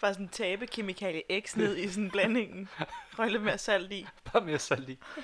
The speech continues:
Speaker 2: Det kan være, der er en saltgris ude på chokoladefabrikken der,
Speaker 1: Mhm.
Speaker 2: der bare har tænkt, "Mere salt?
Speaker 1: Mere salt.
Speaker 2: Mere salt." Men det, det var nice. Altså, det er sådan, det er sådan, man skulle lige vende sig til, at sådan, at efter at kiksen sådan er knast,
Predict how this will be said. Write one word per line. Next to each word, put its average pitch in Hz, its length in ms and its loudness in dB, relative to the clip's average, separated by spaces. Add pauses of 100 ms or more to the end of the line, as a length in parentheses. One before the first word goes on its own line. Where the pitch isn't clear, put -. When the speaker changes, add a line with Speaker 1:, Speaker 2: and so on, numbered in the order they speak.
(200)
Speaker 2:
Det 135 100 10
kan 131 100 4
være, 143 140 12
der 202 80 10
er 180 40 12
en 175 80 4
saltgris 160 600 2
ude 185 100 6
på 151 360 8
chokoladefabrikken 170 800 4
der, 175 180 2 (180)
Speaker 1:
Mhm. 202 380 0
Speaker 2:
der 139 80 2
bare 160 140 12
har 180 60 4
tænkt, 156 340 -2 (920)
"Mere 127 200 -4
salt? 196 240 0 (720)
Speaker 1:
Mere 202 220 0
salt. 240 320 -2 (280)
Speaker 2:
Mere 180 120 2
salt." 185 320 0 (1000)
Men 123 140 -6
det, 123 240 4 (340)
det 131 100 10
var 110 280 8
nice. 214 240 0 (100)
Altså, 156 200 4
det 147 60 0
er 160 80 6
sådan, 151 320 0 (440)
det 139 80 4
er - 40 0
sådan, 170 160 2
man 139 120 4
skulle 143 240 0
lige 190 100 2
vende 180 160 2
sig 180 160 -4
til, - 100 2
at 147 120 4
sådan, 151 180 0
at 135 140 4
efter 175 320 2
at 143 320 -2
kiksen - 460 -6
sådan 135 160 -6
er 117 60 2
knast, 127 440 -8